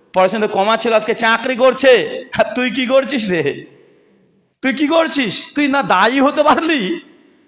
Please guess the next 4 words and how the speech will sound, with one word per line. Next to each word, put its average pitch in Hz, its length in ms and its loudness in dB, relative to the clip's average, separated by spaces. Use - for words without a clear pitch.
না 277 140 2
মাদ্রাসাটা 277 600 2
চললো 311 320 0
ঠিকঠাক, 311 800 -2